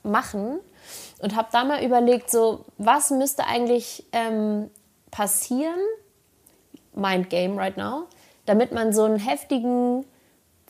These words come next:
Frauenfußball-Star auch in Deutschland hat. Und dann dachte ich so, krass,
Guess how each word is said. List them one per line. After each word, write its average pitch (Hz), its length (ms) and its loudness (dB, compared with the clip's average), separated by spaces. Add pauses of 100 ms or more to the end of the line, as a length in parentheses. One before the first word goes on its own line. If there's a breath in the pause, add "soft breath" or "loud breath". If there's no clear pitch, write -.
(640)
Frauenfußball-Star 226 1200 2
auch 220 140 0
in 214 240 -2
Deutschland 202 540 2
hat. 185 260 -6 (680 soft breath)
Und 208 160 2
dann 240 140 8
dachte 262 220 0
ich 214 100 -2
so, 190 100 0
krass, - 580 -2